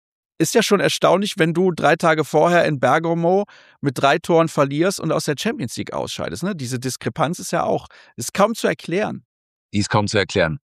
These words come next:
Speaker 2: Also, d-, äh, das ist für mich auch ein Rätsel. Ähm, aber ich, also ich hab am Samstagabend Dortmund toll gefunden, weil das, das zieht uns doch rein. Auch das Publikum, das Ergebnis ist vielleicht,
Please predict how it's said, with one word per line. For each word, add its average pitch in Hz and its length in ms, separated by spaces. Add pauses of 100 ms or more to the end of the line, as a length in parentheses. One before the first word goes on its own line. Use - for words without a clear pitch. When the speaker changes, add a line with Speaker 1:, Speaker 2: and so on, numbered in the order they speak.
(120)
Speaker 2:
Also, 101 240
d-, 101 140
äh, 98 160
das 95 220
ist - 220
für 101 100
mich 92 220
auch 95 180
ein 104 100
Rätsel. 87 480 (180)
Ähm, 92 500 (140)
aber 95 220
ich, - 360 (440)
also 104 160
ich 120 120
hab 139 100
am 117 120
Samstagabend 117 840
Dortmund 107 800 (1000)
toll 110 340
gefunden, 90 460
weil 90 140
das, 107 260
das 92 240
zieht 82 200
uns 85 160
doch 101 220
rein. 98 300
Auch 92 160
das 110 160
Publikum, 151 640 (460)
das 95 140
Ergebnis 139 420
ist 131 140
vielleicht, 107 300